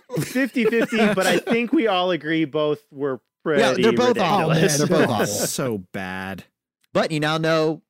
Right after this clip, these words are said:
Speaker 2: our whys. So,
Speaker 4: Yeah.
Speaker 2: all right. So the next question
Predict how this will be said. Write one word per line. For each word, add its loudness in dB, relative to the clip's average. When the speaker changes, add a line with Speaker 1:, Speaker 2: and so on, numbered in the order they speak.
Speaker 2:
our 0
whys. -4
So, -4
Speaker 4:
Yeah. -4
Speaker 2:
all 2
right. 0
So 0
the -2
next -2
question -2